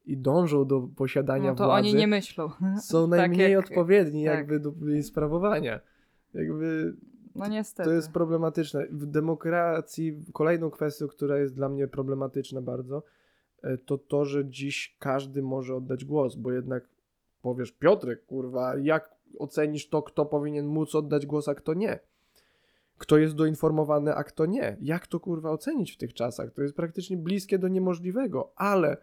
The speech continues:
Speaker 1: każdy by się zgodził, że gdyby gu-, głosowały tylko osoby doinformowane,
Speaker 2: To pew-,
Speaker 1: de-,
Speaker 2: no,
Speaker 1: decyzje
Speaker 2: wyniki
Speaker 1: byłyby
Speaker 2: <laughs> zupełnie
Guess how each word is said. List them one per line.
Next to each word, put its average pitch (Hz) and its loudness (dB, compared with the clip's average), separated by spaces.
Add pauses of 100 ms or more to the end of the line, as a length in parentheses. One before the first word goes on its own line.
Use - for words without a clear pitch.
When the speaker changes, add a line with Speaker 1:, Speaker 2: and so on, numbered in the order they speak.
(960)
Speaker 1:
każdy 190 4
by 156 4
się 151 0
zgodził, 143 2 (220)
że 143 2
gdyby 160 4
gu-, 156 -2 (160)
głosowały 156 2
tylko 170 4
osoby 156 0 (220)
doinformowane, 156 2 (520)
Speaker 2:
To 185 -4
pew-, 165 6
Speaker 1:
de-, 196 -4
Speaker 2:
no, 220 6
Speaker 1:
decyzje 214 10
Speaker 2:
wyniki 170 6
Speaker 1:
byłyby 170 8
Speaker 2:
<laughs> 170 2
zupełnie 165 2